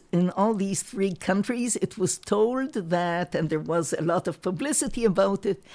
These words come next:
that investors will be queuing even without the stability clause. And so the Supreme Court decided that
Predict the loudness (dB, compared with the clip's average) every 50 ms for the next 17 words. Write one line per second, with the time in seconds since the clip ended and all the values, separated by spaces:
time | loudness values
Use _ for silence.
0 | -20 0 6 6 6 8 8 6 6 6 6 6 6 6 6 4 0 0 0 0
1 | 0 0 0 0 2 2 2 0 -2 -4 -4 -4 -2 2 4 4 4 4 2 2
2 | 0 0 0 -2 -4 -2 2 4 4 4 4 2 2 2 0 -2 -4 -6 0 2
3 | 2 2 2 -8 -4 _ 2 4 4 4 4 0 -2 -6 -12 -14 -12 -4 -2 -2
4 | -2 -2 -4 -6 -2 0 0 0 0 -4 -6 -8 -12 -12 -10 -10 -8 -8 -8 -10
5 | -12 -14 -16 -18 -20 _ -20 -20 -20 -20 -20 -20 -20 -20 _ _ _ _ _ _
6 | 0 0 2 2 4 6 6 6 6 4 2 0 0 0 0 0 0 -2 -2 0
7 | 0 2 2 0 2 4 4 6 6 4 2 -2 -8 -4 -2 0 0 0 2 2
8 | 2 2 2 2 2 2 2 2 0 -8 -14 -12 -4 2 2 4 4 4 4 2
9 | 0 -4 -8